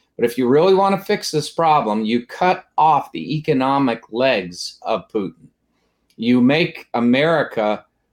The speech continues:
uh, wealth at his expense by having liquefied natural gas depots in Europe,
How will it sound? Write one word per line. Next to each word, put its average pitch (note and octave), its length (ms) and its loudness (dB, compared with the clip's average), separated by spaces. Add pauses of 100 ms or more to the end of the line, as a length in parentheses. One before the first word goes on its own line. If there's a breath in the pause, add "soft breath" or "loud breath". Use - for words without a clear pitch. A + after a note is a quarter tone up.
(200)
uh, G#2+ 340 2
wealth A#2+ 600 -2 (440)
at B2+ 140 -2
his C3+ 180 0
expense A#2 640 -4
by A2 260 0
having A#2 320 -2
liquefied B2 560 -2
natural A#2 360 -4
gas A2 520 -2
depots A#2+ 680 -2
in G#2+ 100 -4
Europe, G2+ 400 -4